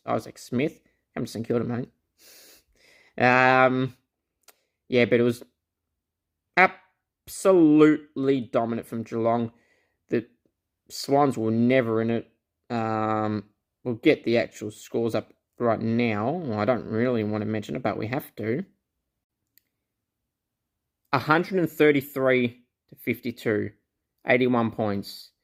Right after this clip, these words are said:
Yep, it was. Now, this also got people talking on my page during the game, and I said,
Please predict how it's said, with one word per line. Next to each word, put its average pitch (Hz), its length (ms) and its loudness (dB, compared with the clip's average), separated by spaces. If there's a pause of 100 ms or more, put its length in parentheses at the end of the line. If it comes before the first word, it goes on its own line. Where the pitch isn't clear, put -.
(840)
Yep, 123 340 2
it 131 100 0
was. 127 300 -4 (360)
Now, 151 280 6
this 180 240 -2
also 180 340 -2
got 165 160 4
people 127 220 0
talking 139 400 0
on 127 120 0
my 123 120 0
page 117 600 0 (540)
during 123 160 -2
the 113 80 0
game, 117 300 4
and 120 80 2
I 123 60 2
said, 117 220 -6